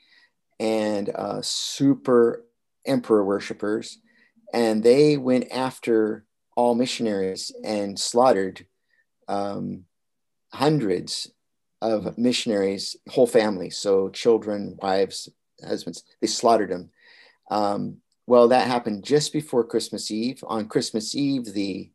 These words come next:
colonial powers that were in China at that time sent,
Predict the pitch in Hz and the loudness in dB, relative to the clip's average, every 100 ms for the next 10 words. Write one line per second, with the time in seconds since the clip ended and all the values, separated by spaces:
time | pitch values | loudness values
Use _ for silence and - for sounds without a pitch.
0 | _ _ _ _ _ - 127 120 120 113 | _ _ _ _ _ -4 4 6 6 4
1 | 104 120 127 113 101 - 95 104 98 - | 2 4 6 6 4 -2 -4 -4 -6 -4
2 | 113 107 92 104 - - 110 117 120 - | -2 -2 -2 -2 -4 -4 -4 -2 -4 -6
3 | - 110 | -4 -4